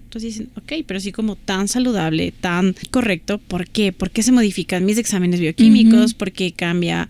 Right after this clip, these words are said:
Speaker 1: mi contextura corporal?
Speaker 2: Tengo
Speaker 1: ¿Por qué
Speaker 2: alto
Speaker 1: estoy
Speaker 2: el colesterol.
Speaker 1: cansado? ¿Por qué tengo alto el colesterol? ¿Por qué tengo sueño todo el
Speaker 2: Ujú.
Speaker 1: tiempo?".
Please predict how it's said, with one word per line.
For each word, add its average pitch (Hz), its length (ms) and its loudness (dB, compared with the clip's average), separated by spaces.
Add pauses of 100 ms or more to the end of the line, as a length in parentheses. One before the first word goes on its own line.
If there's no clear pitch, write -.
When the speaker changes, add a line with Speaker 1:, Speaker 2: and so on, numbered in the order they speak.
(100)
Speaker 1:
mi 302 80 0
contextura 180 560 -4
corporal? 170 440 -12
Speaker 2:
Tengo 180 200 0
Speaker 1:
¿Por 185 120 0
qué 180 80 2
Speaker 2:
alto 170 160 -2
Speaker 1:
estoy - 20 0
Speaker 2:
el 180 100 0
colesterol. 151 480 -2
Speaker 1:
cansado? 214 380 -2
¿Por 285 160 -4
qué 320 80 -2
tengo 214 220 -2
alto 190 180 -6
el 180 40 -8
colesterol? 190 840 -6
¿Por 214 180 -10
qué - 120 -14
tengo 233 280 -2
sueño 202 500 0
todo 165 160 2
el 220 60 4
Speaker 2:
Ujú. 226 100 6
Speaker 1:
tiempo?". 226 140 2